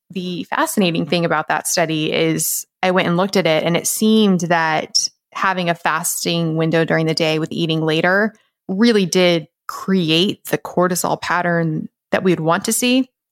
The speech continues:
with the caveat of, like Cynthia was saying, over fasting and having too much cortisol. But basically, our natural cortisol rhythm, we should get a bump in the morning with the dawn effect. And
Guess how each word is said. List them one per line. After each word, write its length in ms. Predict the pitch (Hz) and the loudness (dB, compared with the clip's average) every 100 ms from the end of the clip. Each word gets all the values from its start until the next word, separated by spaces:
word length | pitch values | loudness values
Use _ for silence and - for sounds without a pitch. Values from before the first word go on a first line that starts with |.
| _ | _
with 180 | 190 208 | 0 0
the 80 | 202 | 0
caveat 500 | 214 190 180 170 160 | 0 0 2 2 0
of, 340 | 156 - - - | -2 -6 -16 -4
like 180 | 160 - | -4 -2
Cynthia 300 | 180 170 156 | -2 0 -2
was 120 | 156 | -2
saying, 340 | 156 156 151 - | -2 -2 -4 -2
over 240 | 180 170 170 | 0 0 0
fasting 380 | 160 165 160 156 | -2 -4 -4 -6
and 100 | - | -4
having 260 | 180 165 175 | -4 -4 -2
too 160 | 208 | 0
much 200 | 180 - | 0 -2
cortisol. 460 | - 156 - 151 156 | -2 -2 0 -2 0
But 200 | 165 - - - - _ _ - | -2 -4 -16 -20 -20 _ _ 0
basically, 680 | 233 226 196 185 160 151 - _ _ | 0 2 2 2 2 -4 -8 _ _
our 80 | 196 | -2
natural 380 | 202 220 - 196 | 0 -2 -2 -2
cortisol 500 | - 190 175 160 151 | 0 -2 0 0 0
rhythm, 580 | 165 208 185 160 160 156 - - | 2 2 2 0 -2 -6 -12 0
we 120 | 214 | 0
should 340 | - 233 233 - | 2 2 2 2
get 240 | 196 - | -2 0
a 80 | 180 | -4
bump 420 | 156 170 190 254 _ - | -2 0 2 0 _ 0
in 100 | 185 | 2
the 60 | 185 | 4
morning 580 | 165 160 160 214 269 - _ | 4 2 2 4 4 0 _
with 100 | - | -4
the 60 | 165 | -2
dawn 260 | 170 160 156 | 0 0 -2
effect. 400 | 160 156 165 170 | -2 -2 -2 -2
And 240 | 165 | 0